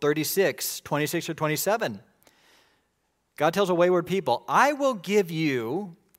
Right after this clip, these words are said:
a new heart and a new spirit I will put within you. And I will remove the heart of stone from your flesh and give you a heart of flesh.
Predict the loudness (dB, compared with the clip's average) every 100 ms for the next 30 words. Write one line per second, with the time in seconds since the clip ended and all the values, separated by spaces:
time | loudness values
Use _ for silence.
0 | _ _ -2 2 2 2 2 4 4 4
1 | 4 4 0 -10 -4 0 2 2 2 2
2 | 2 -2 0 2 2 4 4 4 2 0
3 | 0 0 -4 -6 -10 -12 _ _ _ -20
4 | -6 4 8 8 8 6 2 0 2 4
5 | 4 2 0 -2 2 4 4 2 -4 -2
6 | 0 2 0 2 4 4 2 -2 -2 2
7 | 4 4 4 0 0 0 -2 -10 -14